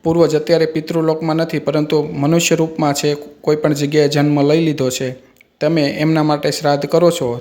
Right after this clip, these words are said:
તો શ્રાદ્ધના બળે એ દિવસે તેઓ જ્યાં પણ હશે, જે, જે પણ અવસ્થામાં હશે ત્યાં એમને કંઈ ને કંઈ વિશેષ લાભ અવશ્ય થઈ જશે. ધારો કે તમારા પિતાની મુક્તિ થઈ ગઈ હોય તો એમના માટે કરવામાં આવેલું શ્રાદ્ધ ક્યાં જશે?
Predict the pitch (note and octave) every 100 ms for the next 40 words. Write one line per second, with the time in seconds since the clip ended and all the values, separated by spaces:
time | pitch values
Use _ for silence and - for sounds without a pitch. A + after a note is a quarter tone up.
0 | - C#3+ C3 - C#3+ D#3 D#3 D3 C#3+ C#3+
1 | D#3+ D#3 D3+ - C3 B2 - - - -
2 | - D#3+ D#3+ D3 D3 E3 F3+ D#3 C#3+ D3+
3 | C#3 C#3+ D#3+ - - _ _ _ - D#3
4 | E3 D#3 D#3 E3 - D3+ C3+ C3+ C#3+ C3+
5 | D#3 D3 D#3 E3 C3+ B2+ D#3 D#3 D3+ D3
6 | C#3+ - - _ - D3+ D3+ E3 D#3+ D3
7 | C#3+ C#3+ - D#3 E3 E3+ - D3 C#3+ C3+
8 | B2 A#2 A#2 A#2+ - - - - - -
9 | - D3+ E3+ E3+ E3+ E3+ E3 D#3 D#3 E3
10 | D#3+ D3 D3+ E3+ D#3 E3 E3 D#3 C#3 B2
11 | A#2+ - - - - E3+ C#3 - G#3 D#3+
12 | D#3+ E3 D#3 D3+ D3+ C3+ C#3+ D3 D3+ D3+
13 | C#3+ D3 D3+ C#3+ D#3+ D3 D3 E3+ E3+ C3+
14 | B2 -